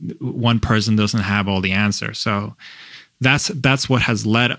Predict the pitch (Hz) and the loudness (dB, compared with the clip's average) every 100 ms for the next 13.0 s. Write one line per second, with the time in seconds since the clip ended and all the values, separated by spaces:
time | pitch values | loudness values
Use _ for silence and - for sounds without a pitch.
0 | - 107 101 - - - - 113 107 - | -4 -2 -2 -4 -6 -6 -6 -6 -6 -8
1 | - - 131 117 110 131 127 120 123 120 | -10 -10 -4 -2 2 4 4 2 2 2
2 | 104 101 95 98 101 101 107 117 - 120 | 2 2 2 0 0 -2 0 0 2 2
3 | 107 101 127 110 101 - 104 107 104 113 | 4 4 4 2 0 0 2 2 4 4
4 | 110 - 110 131 135 151 156 113 104 - | 2 2 4 4 6 6 4 2 0 2
5 | 98 98 - - - - - - - 131 | 0 -2 -6 -14 -20 -20 -20 -20 -2 2
6 | 135 139 139 - _ 127 120 - 147 117 | 4 6 4 0 _ 0 0 4 6 6
7 | 98 92 92 110 - _ - - - _ | 4 2 0 -2 -6 _ -20 -20 -20 _
8 | - 110 104 107 - 107 117 104 131 180 | 0 2 2 2 0 -2 2 4 4 4
9 | 127 107 101 101 104 117 110 98 - 117 | 4 2 2 2 2 4 4 4 2 4
10 | 117 110 - 110 107 101 95 - 113 110 | 4 2 2 2 4 2 0 0 2 2
11 | 104 95 98 - 113 101 104 - 107 101 | 2 2 2 2 2 4 2 2 2 4
12 | 104 107 98 101 107 139 135 104 98 | 4 4 2 2 4 6 4 2 -2